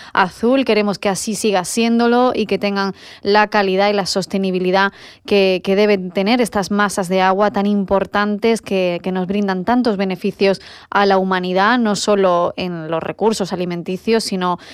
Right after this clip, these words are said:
en mucho más, también en la generación de energía, por ejemplo. Pilar Marcos, responsable de la campaña de océanos de Greenpeace, que ha seguido muy de cerca estas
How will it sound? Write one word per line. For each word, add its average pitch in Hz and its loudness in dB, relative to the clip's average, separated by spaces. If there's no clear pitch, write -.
en 190 -2
mucho 196 -2
más, 196 2
también 175 -6
en 196 0
la 220 0
generación 202 -2
de 208 0
energía, 196 0
por 180 -2
ejemplo. 196 0
Pilar 202 2
Marcos, 202 0
responsable 185 -2
de 214 4
la 208 2
campaña 202 -2
de 196 2
océanos 196 -2
de 190 0
Greenpeace, 240 0
que 165 -6
ha 185 -2
seguido 190 -2
muy 185 -2
de 175 -2
cerca 185 -4
estas 185 -4